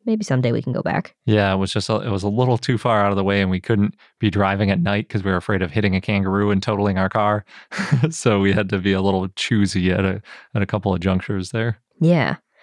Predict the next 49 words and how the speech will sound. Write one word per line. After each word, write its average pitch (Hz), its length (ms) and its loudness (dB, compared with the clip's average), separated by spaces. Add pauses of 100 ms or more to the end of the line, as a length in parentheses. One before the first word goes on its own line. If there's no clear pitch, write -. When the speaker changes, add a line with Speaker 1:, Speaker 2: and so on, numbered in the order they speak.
(220)
Speaker 1:
but 165 260 0 (100)
Kronosaurus 185 680 2
Corner 175 520 2
has 165 480 0 (120)
an 135 220 0
app 175 260 0
now, 131 280 2
so - 180 -4
you 135 300 0
can 131 320 -2
visit 135 340 0
virtually. 135 560 -2 (180)
Speaker 2:
Oh, 160 140 2
cool. 147 340 0
Speaker 1:
Yeah. 185 200 0 (240)
Speaker 2:
I 117 80 0
guess 104 160 -2
we'll 117 100 2
go 123 140 4
now. 92 260 0 (160)
Speaker 1:
We 196 100 4
can, 240 380 0
yeah. 175 340 2
We 196 80 -2
can 185 140 2
see 208 140 2
photos 196 440 4
and 165 160 -2
listen 175 260 0
to 160 120 2
audio 156 340 4
about 139 220 2
some 156 160 0
of 143 60 2
their 135 100 2
specimens. - 720 -2 (160)
Speaker 2:
Nice. - 360 0 (260)
Yeah, 110 220 4
apparently 117 380 2
they 95 140 2
have 95 180 0
some, 92 240 0
well, 98 140 0
obviously 98 360 -2
they 92 80 -4
have 90 100 -4
a 87 40 -8
big 90 140 -4
Kronosaur. 101 580 0